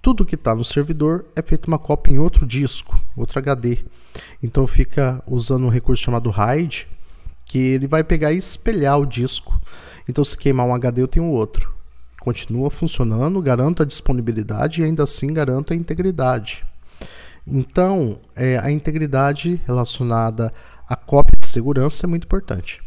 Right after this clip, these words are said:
Então, tem um incêndio, queimou o servidor. E os dados? Você salvou eles? Como que eu, que man-, eu mantive íntegro isso aí? Então, tem várias formas.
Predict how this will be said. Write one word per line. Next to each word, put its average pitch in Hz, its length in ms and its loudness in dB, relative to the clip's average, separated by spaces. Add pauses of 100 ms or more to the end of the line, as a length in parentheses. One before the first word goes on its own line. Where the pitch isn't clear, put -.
(140)
Então, 107 560 -8
tem 139 100 2
um 156 60 2
incêndio, 120 640 -4 (560)
queimou 113 300 -2
o 107 40 -4
servidor. 139 600 -4
E 202 80 -6
os 240 160 -4
dados? - 560 -6 (420)
Você 127 300 -4
salvou 107 460 -2
eles? 117 420 -4
Como 190 240 -4
que - 100 -4
eu, - 320 0
que 147 140 0
man-, 143 160 0 (180)
eu 139 160 -2
mantive 151 540 0
íntegro 117 560 -2
isso - 240 -4
aí? 98 180 -4 (640)
Então, 240 180 -12
tem 262 140 -8
várias 233 260 -4
formas. - 480 -4